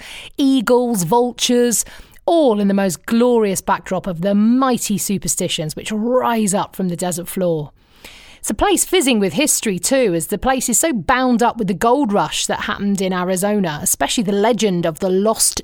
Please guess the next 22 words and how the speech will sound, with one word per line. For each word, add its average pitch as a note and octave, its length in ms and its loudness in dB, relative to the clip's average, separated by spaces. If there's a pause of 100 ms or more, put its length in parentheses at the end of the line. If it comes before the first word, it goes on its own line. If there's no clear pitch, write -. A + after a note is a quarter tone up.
(140)
Dutchman's G3+ 680 0
gold. E3 720 -2 (540)
So A#3 180 2
Jakob A#3 460 0
Waltz A3 400 0
was F#3 260 0
a A#3 80 -2
German, A3+ 480 0 (200)
yet - 280 -8
Dutchman - 580 -2 (320)
was G3 140 0
the A3 100 2
old G#3 200 0
American G#3 500 0
name D#3+ 300 -4
for - 160 -4
German, G3+ 600 0 (380)
I G3+ 120 -4
guess G3 220 0
coming F3+ 280 -2
from E3+ 240 -4
Deutsche. F#3+ 400 -2